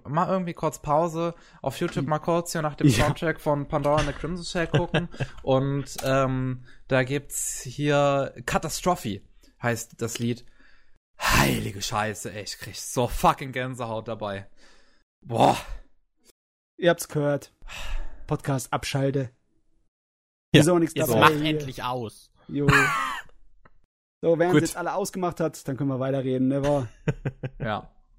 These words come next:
Speaker 1: So, wer möchte denn als nächstes? Kloppt euch, los.
Speaker 2: Hey, ich hätte, ich bin eigentlich neugierig darüber, was der M G geguckt hat, ehrlich gesagt.
Speaker 3: Was ich geguckt hab? Ich
Speaker 2: Ja.
Speaker 3: hab eigentlich, ah,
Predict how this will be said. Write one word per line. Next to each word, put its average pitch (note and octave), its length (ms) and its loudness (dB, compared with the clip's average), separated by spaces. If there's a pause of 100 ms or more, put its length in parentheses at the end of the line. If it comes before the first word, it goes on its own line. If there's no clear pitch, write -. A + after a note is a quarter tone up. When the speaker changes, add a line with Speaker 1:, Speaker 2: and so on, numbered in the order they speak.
(320)
Speaker 1:
So, C#3 380 0 (160)
wer D3+ 120 -2
möchte G#3 240 0
denn F3 100 0
als B2+ 220 -4
nächstes? A2+ 420 -4 (120)
Kloppt C3+ 260 2
euch, G#2+ 200 -6
los. - 240 -8 (720)
Speaker 2:
Hey, G#3+ 240 0 (400)
ich E3+ 140 -2
hätte, - 240 -2 (100)
ich - 160 -2
bin F#4 100 0
eigentlich A#3 380 -4
neugierig C#3+ 720 2
darüber, B2 380 -4
was B2 120 -6
der - 160 -12
M B2+ 180 0
G A#2+ 160 -4
geguckt - 360 -12
hat, - 140 -14
ehrlich D#3+ 300 -10
gesagt. D3+ 180 2
Speaker 3:
Was - 80 -6
ich - 100 -10
geguckt - 460 -6
hab? B2 280 0
Ich - 280 -10
Speaker 2:
Ja. D3 120 4
Speaker 3:
hab - 220 -4
eigentlich, B2+ 720 -2 (680)
ah, G#3 520 4